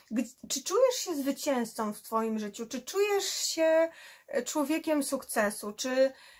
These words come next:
w jakim obszarze się tak czujesz? Em, co możesz zrobić, żeby tak się właśnie poczuć, e, w obszarze zarówno pracy, jak i w obszarze relacji, związków, dlatego że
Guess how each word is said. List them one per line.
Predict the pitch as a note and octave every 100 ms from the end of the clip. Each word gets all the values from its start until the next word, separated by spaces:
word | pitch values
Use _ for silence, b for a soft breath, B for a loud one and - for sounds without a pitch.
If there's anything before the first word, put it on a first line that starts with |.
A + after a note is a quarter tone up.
| B
w | A3+
jakim | D4 D#4 F#4
obszarze | - C#4+ - C4+ C#4+ C4+
się | A3+ A3
tak | G3+ G3+
czujesz? | - F#3 G#3 - A3 - B B B -
Em, | A3+ A#3+ B3 B3 B3 - _ _ _ _ _ _ -
co | F#4 F#4+
możesz | E4+ F#4+ F4
zrobić, | B3+ B3+ B3+ C4 G3+ F#3+
żeby | A#3 B3+ B3+
tak | C4 D4+
się | - D4
właśnie | C4 C#4+ C#4+ C#4+
poczuć, | C4 D#4 E4 E4 G#3+ - - - B B B B
e, | - A3+
w | -
obszarze | C4 - C#4+ D4 C#4+
zarówno | C4 C4+ C#4 C#4 C4
pracy, | - B3+ D#4 -
jak | C4+ A3+ A3+
i |
w | A3+
obszarze | A3+ C4+ C4 C4
relacji, | B3+ B3 B3 C4+ C#4
związków, | A#3+ A3+ C4+ C#4 A3+
dlatego | A#3 A3+ C4 C4+
że | C4 C4 B3